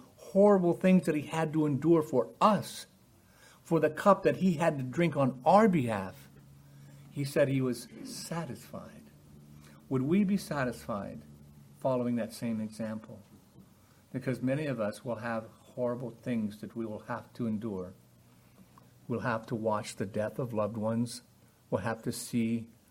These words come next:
loved ones that we care about walk away from the Lord. There will be pain and sorrow. There will be all types of things. You'll be hated just because you love Christ. All these things can happen to us. But can we learn from our Lord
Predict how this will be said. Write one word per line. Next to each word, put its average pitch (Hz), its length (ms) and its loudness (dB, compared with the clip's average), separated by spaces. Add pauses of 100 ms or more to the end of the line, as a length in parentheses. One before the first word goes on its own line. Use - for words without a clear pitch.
(200)
loved 117 280 0
ones 123 240 0
that 120 100 -8
we 120 160 -4
care 120 300 -2
about 110 420 -2 (260)
walk 113 300 0
away 123 240 0
from 123 180 -2
the 120 100 0
Lord. 113 460 0 (360)
There 117 80 -2
will 110 140 0
be 113 160 -4
pain 123 340 0
and 123 120 0
sorrow. 120 500 -2
There 120 100 -4
will 120 60 -4
be 120 120 -4
all 120 200 0
types 123 400 -6
of 135 80 -10
things. 120 340 -2 (300)
You'll 120 120 2
be 113 140 -2
hated 123 540 -4 (180)
just 131 180 -8
because 127 320 -4
you 131 60 -2
love 120 220 2
Christ. 123 560 -4 (880)
All 127 240 6
these 127 260 0
things 127 300 2
can 123 140 -2
happen 123 400 -4
to 123 300 -8
us. - 340 -12 (1040)
But 110 140 -8
can 123 360 -2
we 135 320 0
learn 127 380 0
from 120 200 -4
our 107 160 -4
Lord 113 460 -6